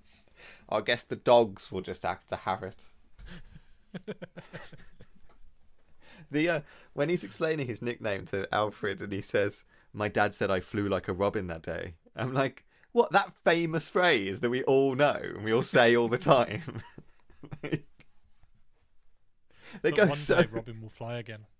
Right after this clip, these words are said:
Speaker 2: "One day Robin will fly again. I'll just put your, your s-, suit over in this cupboard." <laughs>
Speaker 1: There's also that random scene where it's like, a, I guess it's a Batmobile car chase where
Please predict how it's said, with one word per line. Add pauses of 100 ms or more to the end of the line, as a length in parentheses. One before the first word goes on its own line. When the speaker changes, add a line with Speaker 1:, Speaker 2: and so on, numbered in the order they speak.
(640)
Speaker 2:
"One
day
Robin
will
fly
again.
I'll
just
put
your, (480)
your (300)
s-, (100)
suit
over
in
this
cupboard." (560)
<laughs>
Speaker 1:
There's
also
that (260)
random
scene
where
it's
like,
a,
I
guess
it's
a
Batmobile
car
chase
where